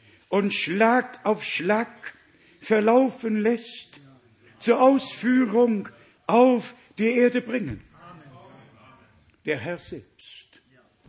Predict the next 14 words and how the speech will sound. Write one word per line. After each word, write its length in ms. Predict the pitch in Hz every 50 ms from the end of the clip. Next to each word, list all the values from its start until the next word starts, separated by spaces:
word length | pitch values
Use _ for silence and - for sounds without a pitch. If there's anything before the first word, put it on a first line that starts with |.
| - - - - _ _ _ _ _ _ _ _
Propheten, 920 | - 190 214 202 - 208 233 247 240 - - 233 240 233 220 202 - - _ _ _
Männer 400 | - - 175 214 220 214 214 208
Gottes 640 | 160 160 208 226 220 - - 226 - - - - - _ _ _ _ _ _ _ - - - -
tragen 540 | - 185 220 233 240 233 233 240 233 226 226
die 120 | 240 233
Botschaft, 960 | - 233 240 240 240 240 - - 240 233 - - - - _ - - - - _ _ _ _ _ _ _ _ _ _ _ _ _ _ _ _ _ -
verkündigen 720 | 233 220 - - 240 262 247 233 220 240 - - - 220
die 120 | 226 226 202
Verheißungen, 920 | - 214 - 185 226 240 226 226 - - 254 233 240 240 233 214 160 - - _ _ _ _ _ _ _ _
sagen 500 | - 143 - 214 214 226 233 214 247 226
den 220 | 214 247 233 226 208
Menschen, 800 | 220 233 247 254 240 - - - 262 262 254 240 196 - - - _ _ _ _ _ _ _ _ _ _
was 400 | - 214 208 214 - - - _
Gott 440 | 185 190 233 254 247 - - -